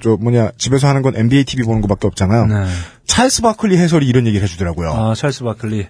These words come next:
Speaker 1: 어, 나라도,
Speaker 2: 네.
Speaker 1: 예, 못 먹고 못 살던 어린 시절에 커가지고 농구 잘해서 뭐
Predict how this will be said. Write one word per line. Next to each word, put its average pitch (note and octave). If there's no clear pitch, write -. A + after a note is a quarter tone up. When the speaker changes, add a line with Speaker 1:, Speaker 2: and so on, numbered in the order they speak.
Speaker 1:
어, A#2+
나라도, E3+
Speaker 2:
네. A#2+
Speaker 1:
예, A2
못 A#2
먹고 E3
못 B2
살던 D3
어린 A#2+
시절에 A#2+
커가지고 C3+
농구 C3+
잘해서 A2
뭐 G#2